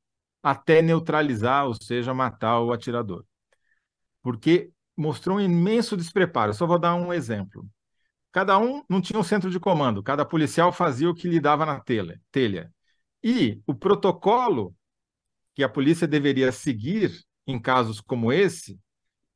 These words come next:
não foi seguido. A, apesar de metade ou mais dos policiais terem passado por treinamento específico, eles não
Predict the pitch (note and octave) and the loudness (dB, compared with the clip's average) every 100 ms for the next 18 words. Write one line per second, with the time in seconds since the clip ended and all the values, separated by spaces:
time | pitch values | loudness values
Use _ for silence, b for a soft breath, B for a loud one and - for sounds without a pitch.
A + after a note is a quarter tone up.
0 | - F3 F3 F#3+ G3+ G#3 E3 D#3+ A2 E2+ | -2 0 4 2 2 -2 0 0 0 -6
1 | - _ _ _ _ _ _ _ _ _ | -18 _ _ _ _ _ _ _ _ _
2 | _ _ _ _ _ - A#2+ B2 A#2+ A#2 | _ _ _ _ _ -2 0 2 0 -2
3 | A2 _ - C3 - B2+ F3+ E3 F#3+ E3 | -12 _ -12 -6 0 2 2 2 0 -2
4 | E3 B2+ C3+ C3+ F3 F#3+ C#3+ C3 C3+ D#3+ | -6 -4 -2 2 4 4 4 2 4 4
5 | D3 B2 A2+ C3 A#2 C#3+ C3 - G3+ E3+ | 2 -4 -6 -4 0 2 2 2 2 2
6 | E3 - D3 B2 C#3 - C#3+ C3+ C#3 D3+ | -2 0 -2 -2 -6 -4 0 0 0 -4
7 | - A#2+ C#3 A#2 - G3 - E3 B2+ E3 | -8 -6 -2 -2 -2 -4 -2 -2 0 0
8 | G#3+ A3+ | -2 -6